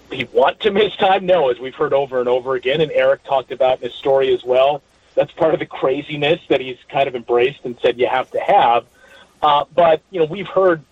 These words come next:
Coach Budenholzer talk about it a little bit with Giannis, and, and even guys like, you know, you may laugh at it, but Sandro Mamukelashvili did a lot in the summer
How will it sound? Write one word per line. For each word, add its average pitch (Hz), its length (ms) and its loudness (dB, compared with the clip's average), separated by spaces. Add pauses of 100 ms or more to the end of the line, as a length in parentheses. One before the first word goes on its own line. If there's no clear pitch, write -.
(200)
Coach - 280 0
Budenholzer 143 560 -2
talk 135 280 0
about 127 280 0
it 120 100 0
a 113 40 -4
little 160 420 2
bit 139 340 2 (580)
with 151 200 0
Giannis, 151 520 0
and, 165 140 -2
and 156 220 -2
even 226 260 -4
guys 185 300 0
like, 190 220 2 (180)
you 175 80 -4
know, 180 200 0
you 151 140 -2
may 165 140 2
laugh 143 360 0
at 123 120 2
it, - 80 -6
but 151 140 -14
Sandro 151 340 0
Mamukelashvili 143 1000 -2
did 131 140 2
a 123 40 2
lot 117 300 0
in 135 80 -12
the - 60 -12
summer 110 340 -4